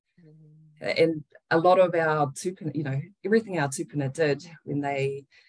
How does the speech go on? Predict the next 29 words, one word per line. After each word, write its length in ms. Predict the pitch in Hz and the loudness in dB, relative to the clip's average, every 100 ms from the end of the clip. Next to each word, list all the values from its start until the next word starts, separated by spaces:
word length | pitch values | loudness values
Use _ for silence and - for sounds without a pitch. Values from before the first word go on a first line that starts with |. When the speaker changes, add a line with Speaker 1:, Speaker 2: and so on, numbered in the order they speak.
| _ _ _ _ _ - | _ _ _ _ _ -6
Speaker 2:
chanted, 760 | - 143 147 156 160 147 143 165 156 - _ - | -2 2 2 0 0 -2 -2 -8 -14 -20 _ -8
motiatia, 1000 | 151 143 - 165 151 - 165 151 151 147 - - | -2 -2 0 2 2 0 0 0 -2 -6 -12 -6
that 180 | - | -6
type 220 | - 147 143 | -4 -6 -6
of 80 | |
stuff, 360 | 131 - 135 139 _ - _ - | -6 -4 -4 -6 _ -20 _ 2
they 120 | 165 | 4
were 420 | 165 160 160 165 _ _ _ _ _ _ _ _ | 8 6 6 2 _ _ _ _ _ _ _ _
pra-, 180 | 139 - _ _ | -4 -4 _ _
practicing 760 | - - 147 139 160 160 170 170 _ _ _ _ - | -4 -4 -2 2 2 2 0 -6 _ _ _ _ 0
their 120 | 180 | 2
vagal 360 | 175 202 277 - | 6 4 4 -2
tone, 340 | 156 117 147 - _ | -2 -2 -6 -12 _
you 140 | 165 160 | -8 -4
know, 200 | 160 240 | 0 0
they 140 | 180 | 2
were 300 | 156 151 143 | 2 4 2
Speaker 1:
Mm. 60 | 151 | 0
Speaker 2:
strengthening 680 | - - 165 202 - 170 147 | -6 -2 -2 -2 -4 -4 -2
it. 180 | 139 127 | -2 -2
And 120 | 147 | -2
so 140 | - 165 | 0 0
that 220 | 175 156 | 0 0
allows 500 | 165 160 165 170 165 | -2 -2 -2 -2 -6
you 100 | 165 | -6
to 100 | 156 | -2
naturally 800 | 151 165 165 - - 156 143 139 _ - - _ _ - | 0 0 -4 -8 -8 0 0 0 _ -20 -20 _ _ -6
become 340 | 156 - 156 147 | -6 0 0 0
better 380 | 160 143 139 | 2 4 4